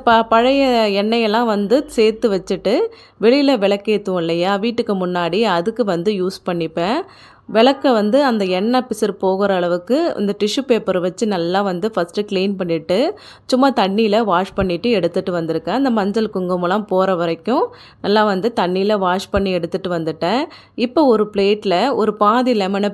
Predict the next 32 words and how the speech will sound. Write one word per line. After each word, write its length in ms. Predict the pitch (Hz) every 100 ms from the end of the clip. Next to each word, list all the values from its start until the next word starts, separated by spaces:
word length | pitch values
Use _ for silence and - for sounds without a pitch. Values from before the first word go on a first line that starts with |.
| 202
பிழிஞ்சு 320 | 185 190 196
விட்டுக்கிறேன். 480 | 175 175 175 175 233 240
இதோட 340 | 180 190 180 262
சபீனா 380 | 190 170 233 220 170
தான் 140 | 175 208
நான் 120 | 165
இன்னைக்கு 240 | 165 160 170
எடுத்திருக்கேன். 520 | 165 170 170 165 220 381 - - - 214
ரொம்பவே 320 | 214 240 254 254
சிம்பிளா 440 | 214 220 240 233 233 190
வந்து 220 | 180 220 339 -
பூஜை 220 | 233 202
ஜாமானை 380 | 202 196 190 180 175
தேய்க்கணும்னா 460 | 185 190 185 190 302 240
இந்த 220 | 196 180 -
டிப்ஸ் 260 | 190 - 202
வந்து 160 | 175 202 196
ரொம்பவே 320 | 170 175 196 190
யூஸ்ஃபுல்லா 420 | 180 - 180 180 165
இருக்கும். 360 | 160 170 208 403 - _ _ _ _ _ _ _ _ _ _ -
இது 160 | 240 233 226
ரெண்டையும் 340 | 233 277 247
நல்லா 200 | 190 214 220
வந்து 160 | 190 214 220
மிக்ஸ் 220 | 190 -
பண்ணி 180 | 208 202 185
எடுத்துக்கோங்க. 520 | 170 185 185 170 170 285
நீங்க 160 | 269 226 190
லெமனுக்கு 340 | 220 247 254 196
பதிலா 240 | 180 208 320 -
புளி 160 | 240 233
கூட 140 | 214